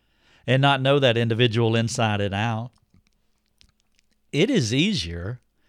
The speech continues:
and I'm not suggesting this because this is a deplorably unwise idea,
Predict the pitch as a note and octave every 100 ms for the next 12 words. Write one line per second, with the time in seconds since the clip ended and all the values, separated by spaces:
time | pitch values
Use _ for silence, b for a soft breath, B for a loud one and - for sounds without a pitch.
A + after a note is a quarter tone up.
0 | _ _ _ _ - A2 B2+ C#3+ E3+ D#3+
1 | A3+ - A2+ F#2+ F#2 - - A#2 G2+ B2+
2 | C#3 G#2 A#2 G#2+ F#2 G#2+ - C#3 D3 D3
3 | C#3+ D3 - B2 B2 A#2 A#2+ B2 G#2 A2+
4 | A#2+ A2 A2